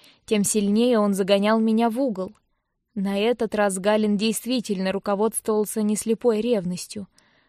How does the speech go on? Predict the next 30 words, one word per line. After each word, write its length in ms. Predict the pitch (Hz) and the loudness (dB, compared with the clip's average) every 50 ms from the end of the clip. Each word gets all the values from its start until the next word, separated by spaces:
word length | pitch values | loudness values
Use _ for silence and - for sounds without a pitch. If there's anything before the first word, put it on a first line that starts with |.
| _ _ _ _ | _ _ _ _
Он 180 | - 208 202 196 | -8 -6 -4 -4
заметил 520 | 185 202 202 196 202 202 - 208 202 190 | -2 -2 -2 -2 -2 -4 -4 -6 -6 -8
то, 240 | - - - 226 233 | -6 -4 -2 -2 -2
чего 320 | 226 - - 214 190 208 | -2 -4 -4 -4 -2 -2
не 120 | 202 208 220 | -2 0 0
должен 520 | 202 202 247 233 208 180 196 196 185 180 | 2 2 2 2 2 0 -4 -8 -8 -8
был. 260 | 175 196 208 208 208 - _ _ _ - - _ _ _ _ _ _ _ _ _ _ _ | -8 -8 -10 -12 -12 -14 _ _ _ -20 -20 _ _ _ _ _ _ _ _ _ _ _
Я 260 | - 202 190 190 190 | -6 -2 0 2 2
вернул 440 | 190 190 208 208 208 214 220 214 214 | 4 4 4 4 4 4 4 4 4
его 220 | 208 214 208 214 214 | 2 2 2 2 2
для 160 | 190 208 202 | 2 0 0
того, 280 | - 214 202 208 220 | 2 4 4 4 4
чтобы 280 | 214 - - 214 185 208 | 2 0 -2 -2 -2 -2
защитить 560 | 190 208 202 - - 220 - - 220 214 - | -2 -2 -2 -2 -2 -4 -2 -2 -2 -2 0
нас 300 | 208 202 202 214 220 - | 0 2 2 2 2 2
и 40 | 226 | -2
спасти 500 | 208 - - 214 202 - - - 220 214 | -4 0 0 0 0 0 -2 -2 -2 -2
королевство. 840 | - - 185 214 220 233 240 220 190 - - - - 202 208 196 - _ _ _ _ _ _ _ _ _ _ | 0 2 2 4 4 4 4 4 2 0 -4 -10 -8 -10 -10 -10 -12 _ _ _ _ _ _ _ _ _ _
Я 220 | - 185 185 190 190 | -6 0 2 2 4
вернул 440 | 175 190 190 185 196 220 254 269 | 4 2 2 2 2 4 4 2
его, 260 | 247 190 208 180 180 185 | 2 0 0 0 -2 -2
чтобы 300 | - - 202 190 190 190 | -2 -4 -4 -2 -2 0
защитить 560 | 185 196 175 - 220 208 - - 233 - _ | 0 -2 -2 -2 -4 -4 0 0 -2 -2 _
тебя. 480 | - 240 240 208 226 202 185 175 180 - _ _ _ _ _ _ _ - | -4 -2 0 2 2 2 2 0 -4 -8 _ _ _ _ _ _ _ -2
А 140 | - 190 196 | 0 0 0
ты... 480 | - _ - 254 277 285 262 208 185 - _ _ _ _ _ _ _ _ _ _ _ _ | -2 _ -2 2 2 4 4 2 0 -2 _ _ _ _ _ _ _ _ _ _ _ _
Ты 140 | - 185 190 | -8 -8 -6
все-таки 600 | - - - - 208 202 - - 202 - - 202 | -6 -6 -6 -4 -2 -2 -2 -4 -6 -4 -4 -2
лгала 560 | 196 190 180 185 190 185 185 190 196 196 190 | -2 -2 -2 -2 0 0 0 0 0 0 0
мне. 400 | 185 185 180 175 180 190 196 196 | 0 -2 -2 -4 -6 -8 -10 -14